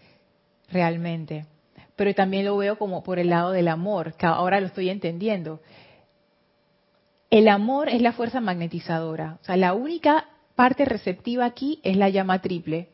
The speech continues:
que ella magnetiza y recibe la energía directamente de Dios universal. Pero de ahí para adelante, todo lo demás es irradiado, porque esa es la actividad del amor, es irradiar. Entonces, eh, cuando ese chakra del corazón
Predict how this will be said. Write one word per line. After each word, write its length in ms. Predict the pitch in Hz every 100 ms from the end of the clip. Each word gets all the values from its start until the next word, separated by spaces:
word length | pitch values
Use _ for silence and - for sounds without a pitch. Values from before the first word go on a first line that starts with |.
| -
que 160 | 196
ella 160 | 185 202
magnetiza 600 | 202 180 180 170 226 247
y 60 | 240
recibe 380 | 170 - 202
la 80 | 196
energía 500 | 175 165 160 180 180
directamente 1000 | 175 175 180 185 202 196 196 190 202 208 _ -
de 200 | 170 170
Dios 480 | 175 180 196 - -
universal. 640 | 180 160 156 - 165 160 _ _ _ _ _ - - -
Pero 160 | 202 202
de 100 | 208
ahí 140 | 226
para 180 | 330 330
adelante, 260 | 277 190
todo 180 | 185 254
lo 60 | 262
demás 340 | 226 220 185 -
es 120 | 208
irradiado, 720 | 214 196 175 185 170 170 185 _ _ _ _
porque 340 | 214 208 214
esa 140 | 202 233
es 60 |
la 80 | 233
actividad 420 | 220 214 190 180
del 140 | 190 202
amor, 360 | 180 196 208
es 140 | 180 170
irradiar. 640 | 196 170 160 185 196 160 - _ - - -
Entonces, 600 | - 185 202 202 175 254 - - -
eh, 220 | 196 190
cuando 400 | - 190 185 185
ese 260 | - 233 302
chakra 520 | - 277 269 254 262
del 160 | 220 180
corazón 600 | 180 175 - 226 180 165